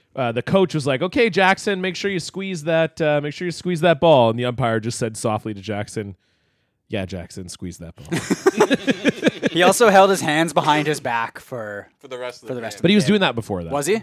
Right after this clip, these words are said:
Speaker 1: Yeah.
Speaker 2: Okay.
Speaker 1: That's pretty common when you're umping to
Speaker 2: Right.
Speaker 1: have your, yeah,
Speaker 2: Yeah.
Speaker 1: you don't want those to get hit. That's where
Speaker 2: Yeah.
Speaker 1: you don't have protection. So.
Speaker 2: Yeah.
Speaker 1: But yeah, no, he definitely was throwing the ball in there. The kid, like, uh, yeah,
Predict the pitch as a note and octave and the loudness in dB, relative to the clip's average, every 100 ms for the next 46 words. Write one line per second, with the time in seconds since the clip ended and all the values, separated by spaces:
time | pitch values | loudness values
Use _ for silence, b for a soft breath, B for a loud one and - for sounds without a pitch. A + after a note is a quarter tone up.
0 | - - C3+ A2+ - - _ _ _ _ | -6 -12 -8 -8 -10 -20 _ _ _ _
1 | _ _ - D3+ - E3+ B2+ A#2 G#2 G2+ | _ _ -6 -6 -2 -4 -2 -4 -4 -6
2 | G2 F#2+ - F#2+ G2+ G2 G2+ - G2+ B2+ | -12 -14 -16 -14 -14 -14 -14 -10 -6 -6
3 | G#2 F#2 F2+ F#2 G#2+ G2 G#2 F#2 G#2+ G2 | -8 -12 -16 -16 -18 -16 -14 -14 -12 -12
4 | F#2 G#2+ G#2 - G2 G2+ - G2+ F#2 - | -12 -12 -14 -10 -10 -10 -12 -14 -14 -10
5 | G#2+ - G#2 C#3 A2+ G#2+ G#2+ G#2+ G2+ G2 | -12 -8 -6 -2 -2 -2 -6 -6 -8 -10
6 | G#2+ - G2 - D3 F#3+ G#3 G#3 C#3 - | -10 -12 -14 -14 -14 -14 -12 -12 -12 -16
7 | b b b b b - C#3 D#3 C#3+ C#3+ | b b b b b -4 2 4 4 4
8 | B2+ C3 B2+ C3 D3+ D3+ D3+ C3+ - C3+ | 0 0 0 -2 -4 -4 -4 -4 -6 -6
9 | C#3 C#3 B2 C3 C#3+ C3+ C3 B2 A#2 - | -6 -6 -2 -2 -2 -6 -6 -6 -8 -8
10 | C#3+ D3 - C3 A#2 - b b b - | -6 -6 -6 -8 -8 -14 b b b -20
11 | - D3 E3+ F#3 E3 | -20 -10 -2 0 0